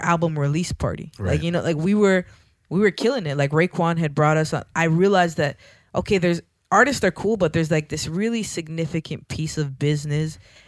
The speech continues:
Speaker 1: and decorum that you have to have that helps you navigate through this space.
Speaker 2: For sure.
Speaker 1: And so when I got rejected and she fired me,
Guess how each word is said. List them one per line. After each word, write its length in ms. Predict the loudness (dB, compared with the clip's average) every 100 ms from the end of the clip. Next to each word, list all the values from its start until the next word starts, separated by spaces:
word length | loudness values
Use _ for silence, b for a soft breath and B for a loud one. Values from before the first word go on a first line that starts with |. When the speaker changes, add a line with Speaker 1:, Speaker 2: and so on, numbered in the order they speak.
| b -6
Speaker 1:
and 240 | -4 -2
decorum 560 | -4 -6 -2 -2 0 -2
that 140 | -6
you 100 | -4
have 180 | -4 -4
to 80 | -4
have 360 | -2 0 -2 -4
that 120 | -4
helps 240 | -4 -4 -6
you 60 |
navigate 500 | -4 -2 -2 -4 -8
through 140 | -8 -6
this 160 | -8
space. 400 | -8 -6 -6 -8
Speaker 2:
For 160 | -14 -12
sure. 300 | -10 -10 -10 -14 -18 -6
Speaker 1:
And 140 | -2
so 100 | 4
when 140 | 4 6
I 80 | 4
got 180 | 4
rejected 460 | 4 2 0 0 -2
and 120 | -2
she 120 | -4
fired 420 | -2 2 2 2 -2
me, 280 | -6 -8